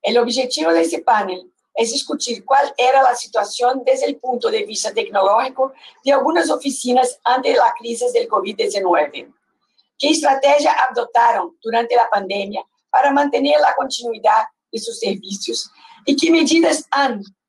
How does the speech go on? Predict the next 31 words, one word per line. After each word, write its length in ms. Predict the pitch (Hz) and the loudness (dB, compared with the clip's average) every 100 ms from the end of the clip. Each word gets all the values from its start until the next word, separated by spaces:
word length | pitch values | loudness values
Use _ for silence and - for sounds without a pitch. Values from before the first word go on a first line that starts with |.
| - | -2
pensado 460 | 254 247 262 262 | 0 2 2 2
implementar 680 | 269 247 233 214 202 220 233 - | 0 -4 -4 -2 0 0 0 -4
de 120 | 466 | -2
cara 280 | 202 202 214 - | 2 2 2 0
al 220 | 202 202 | -2 -4
futuro? 500 | 190 - _ 277 - _ _ _ _ _ _ _ _ _ _ _ - _ | -14 -16 _ -20 -20 _ _ _ _ _ _ _ _ _ _ _ -20 _
También 380 | 269 277 311 349 | 2 4 4 4
será 220 | 339 320 | 2 2
interesante 640 | 330 262 285 - 240 214 202 | 2 0 0 2 0 0 -4
conocer 500 | 220 240 233 220 196 | -2 -2 -2 -6 -4
cómo 260 | 247 262 | 0 0
fue 360 | 269 247 240 - | 0 2 2 0
el 120 | 277 | -4
intercambio 640 | 226 233 262 - 233 202 190 | -4 -2 -2 2 2 2 -2
de 80 | 196 | -4
información 840 | 190 196 190 - - 226 269 - _ _ _ _ _ | -4 -2 -2 -4 -2 0 0 -2 _ _ _ _ _
y 120 | 285 | 2
apoyo 420 | 311 311 302 302 294 | 2 4 4 4 4
técnico 460 | 269 269 277 285 262 | 0 2 -2 -6 -2
durante 540 | 240 220 220 - 262 _ _ _ | 0 0 -2 -6 -14 _ _ _
este 280 | 214 202 233 | -6 -4 -4
periodo 460 | 220 202 220 220 226 | -4 -4 -2 0 0
entre 240 | 240 262 262 | -2 0 2
las 160 | 247 | 2
oficinas 500 | 247 240 214 - 254 | 2 -2 -8 -2 0
de 100 | 247 | 0
P 120 | 480 415 | 0 -2
I 260 | 196 - | -4 -4
de 140 | - - | 0 0
la 120 | 349 | 2
región 640 | 175 - 180 214 339 - | 0 -2 0 0 0 -6